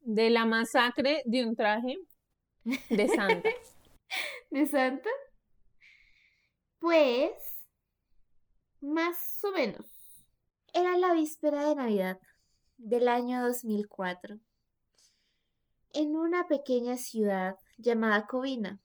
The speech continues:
Speaker 2: a las afueras de Los Ángeles. Las fiestas andaban,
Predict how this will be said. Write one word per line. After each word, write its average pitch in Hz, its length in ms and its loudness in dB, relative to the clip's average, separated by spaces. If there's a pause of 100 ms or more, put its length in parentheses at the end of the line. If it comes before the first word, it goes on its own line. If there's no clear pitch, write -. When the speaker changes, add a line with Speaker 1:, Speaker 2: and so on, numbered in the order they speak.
(160)
Speaker 2:
a 208 100 -4
las 208 220 0
afueras 185 380 -2
de 175 100 -4
Los 190 160 -8
Ángeles. - 560 -12 (2500)
Las 285 340 -2
fiestas 311 580 0
andaban, 220 1040 -4